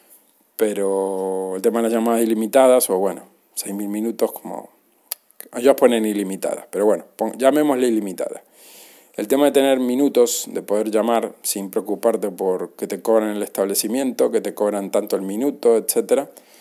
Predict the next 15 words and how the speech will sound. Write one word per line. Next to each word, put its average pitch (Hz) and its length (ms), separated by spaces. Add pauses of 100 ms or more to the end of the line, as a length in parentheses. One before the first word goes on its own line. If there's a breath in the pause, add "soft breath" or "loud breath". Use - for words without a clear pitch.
(380 loud breath)
Yo 127 100
estuve 135 240
comparando 117 760
Pepephone, 147 760
ahora 110 240
últimamente 113 580
estuve 113 240
comparando 107 380
también 104 260
con 98 180
Simio, 135 440
estuve 107 260
comparando 98 540
con 90 260
otras, 127 520